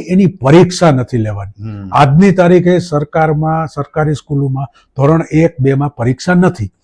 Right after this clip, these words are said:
Speaker 2: બરાબર.
Speaker 1: ખાલી એક્ટિવિટી બેઝના માર્ક છે.
Speaker 2: હમ.
Speaker 1: બાળક દરરોજ આ-, આવે છે, પ્રવૃત્તિમાં ભાગ લે છે,
Speaker 2: હમ.
Speaker 1: એક્ટિવિટી કરે છે, આ કરે છે, આ કરે છે, એના ટિક, ટિક, ટિક, ટિક કરી અને એની ઈ ક્ષમતા છે.
Speaker 2: હમ.
Speaker 1: દરેક બાળકની વય કક્ષા મુજબ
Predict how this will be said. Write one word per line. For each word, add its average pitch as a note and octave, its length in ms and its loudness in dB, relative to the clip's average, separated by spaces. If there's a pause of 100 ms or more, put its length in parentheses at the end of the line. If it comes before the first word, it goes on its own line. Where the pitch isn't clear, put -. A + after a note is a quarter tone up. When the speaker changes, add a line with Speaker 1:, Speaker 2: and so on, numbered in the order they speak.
Speaker 2:
બરાબર. G2 240 -6
Speaker 1:
ખાલી G3 220 2
એક્ટિવિટી A3 640 4
બેઝના E3 440 6
માર્ક A#2+ 240 -2
છે. - 160 -12
Speaker 2:
હમ. B2 280 -10
Speaker 1:
બાળક E3 200 4
દરરોજ E3+ 320 4
આ-, D#3+ 300 4
આવે D#3+ 180 4
છે, E3 180 0
પ્રવૃત્તિમાં D#3 680 2
ભાગ D3+ 260 4
લે D#3 200 6
છે, D#3+ 240 2
Speaker 2:
હમ. G#2+ 160 -6 (240)
Speaker 1:
એક્ટિવિટી D#3+ 440 2
કરે D#3 260 0
છે, D#3+ 120 -4
આ E3 200 2
કરે D#3+ 260 -4
છે, D#3 120 -10
આ D#3 120 -4
કરે D#3+ 240 -8
છે, D3+ 140 -8 (260)
એના G#3 160 2
ટિક, A3 280 -2
ટિક, G#3+ 240 0
ટિક, G#3+ 200 -4
ટિક - 180 -4
કરી G#3 200 4
અને F#3+ 200 0
એની G#3+ 340 0
ઈ A3+ 40 2
ક્ષમતા A3+ 520 0
છે. - 380 -14
Speaker 2:
હમ. A2 120 -8
Speaker 1:
દરેક F3 240 2
બાળકની F3+ 440 0
વય D3 280 2
કક્ષા E3+ 440 -6
મુજબ D3 360 -2